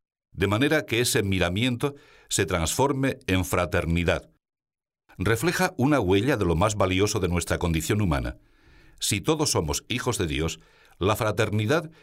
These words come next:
ni se reduce a un tópico, ni resulta un ideal ilusorio. Resalta como meta difícil, pero real.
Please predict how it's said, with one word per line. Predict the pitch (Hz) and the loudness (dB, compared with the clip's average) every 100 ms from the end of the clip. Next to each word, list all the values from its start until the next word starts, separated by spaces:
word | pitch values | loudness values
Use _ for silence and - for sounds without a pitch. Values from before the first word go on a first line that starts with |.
| - | -18
ni | - 98 107 | -4 -2 0
se | - | 0
reduce | 95 98 156 160 175 | 0 0 0 0 0
a | 104 | 0
un | 107 98 | 0 -2
tópico, | 80 120 - 69 64 64 - - - | 0 -2 0 -6 -6 -6 -10 -20 -10
ni | - 101 107 | -2 0 2
resulta | 104 98 165 165 165 160 | 0 0 0 0 -2 0
un | 120 139 | 0 0
ideal | 135 113 123 135 | 2 2 2 0
ilusorio. | - 117 107 - 69 64 60 - _ _ _ _ _ | -4 -2 0 0 -2 -6 -8 -14 _ _ _ _ _
Resalta | 92 90 101 - 151 147 85 78 65 _ _ _ | -2 0 0 0 0 0 -2 -4 -6 _ _ _
como | 82 78 | -2 0
meta | 98 110 120 | 0 0 0
difícil, | 104 - 73 104 117 123 _ _ _ | 0 -2 -6 -6 -8 -12 _ _ _
pero | 92 87 | 0 2
real. | 78 82 78 60 | 2 0 0 -4